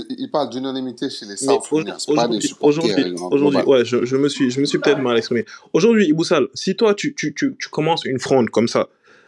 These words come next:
Speaker 2: euh, vers, vers, euh, en, en, envers, euh, le dirigeant de l'O M, euh, sur la base de quelque chose que tu as, et tu as dit, t'es sûr de ce que t'as, c'est, c'est intangible, tout le monde sera choqué et tout ça.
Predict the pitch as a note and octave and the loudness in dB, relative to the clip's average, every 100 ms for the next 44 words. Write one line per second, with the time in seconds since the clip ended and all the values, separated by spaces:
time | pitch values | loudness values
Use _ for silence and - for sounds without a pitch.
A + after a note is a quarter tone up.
0 | - A#2+ B2+ C3+ C#3+ - C#3 G#2+ C3 A2+ | -2 0 2 2 2 2 2 2 2 -2
1 | F2 - B2 A#2 B2 - C3+ C3+ D3 C3 | -4 -6 -6 -4 -6 -2 -2 4 4 4
2 | A#2+ A#2 G2+ B2+ B2+ C3 C3 B2+ A#2 A#2+ | 4 2 2 0 0 -2 -2 -4 -2 -2
3 | G#2+ - _ _ _ _ - C3+ - F#3+ | -2 -4 _ _ _ _ -4 -4 0 0
4 | F#3 F#3 E3 E3+ D3+ C#3 C#3 D#3+ D#3 D3+ | 2 0 2 0 0 -4 -4 -4 -4 -4
5 | D#3+ D#3 - _ _ - D3+ - D#3+ C3 | -4 -6 -10 _ _ -2 0 2 0 0
6 | _ - C3+ C3+ D3 D3 D#3 - D3+ D3+ | _ -4 -4 2 0 2 -4 2 2 4
7 | F#3+ D#3+ D#3 D#3 D3+ D3 D#3+ E3+ D#3+ D3 | 2 4 2 2 0 2 0 0 0 -2
8 | C#3+ - D#3 D3+ C#3 C3 E3+ D#3 E3+ D#3 | 0 -4 -2 -2 -2 -2 -6 -6 -10 -6
9 | D#3 - C#3 C#3 C#3 D3 C#3 C#3 C3+ | -6 -2 -2 -2 -4 -4 -6 -6 -8